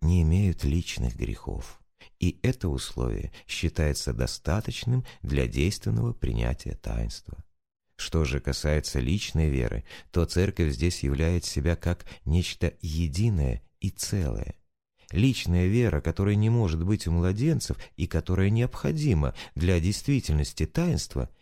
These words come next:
исповедуется перед Господом его восприемниками. Опять отвлеченное богословие.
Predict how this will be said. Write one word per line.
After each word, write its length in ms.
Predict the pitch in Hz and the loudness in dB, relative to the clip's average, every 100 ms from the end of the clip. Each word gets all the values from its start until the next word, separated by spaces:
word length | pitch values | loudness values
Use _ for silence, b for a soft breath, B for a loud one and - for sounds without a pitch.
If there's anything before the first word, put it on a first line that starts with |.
| _ | _
исповедуется 800 | - - - 80 98 95 95 98 | -8 -6 0 2 2 0 -2 -2
перед 300 | - 80 78 | -2 -2 -2
Господом 520 | 78 107 - - 98 98 | 0 -2 -2 -2 0 2
его 360 | 98 95 98 B B | 2 2 -2 B B
восприемниками. 1160 | 73 92 - 104 113 139 95 55 - 52 57 - _ _ _ _ _ - | -2 -2 0 -2 0 0 0 -2 -4 -4 -4 -8 _ _ _ _ _ -4
Опять 720 | 123 120 - 117 123 123 123 | 0 0 2 4 4 4 2
отвлеченное 680 | 113 117 107 113 110 113 107 | -2 0 0 2 2 4 2
богословие. 840 | 107 107 104 104 104 101 98 90 | 2 2 0 0 0 2 0 -4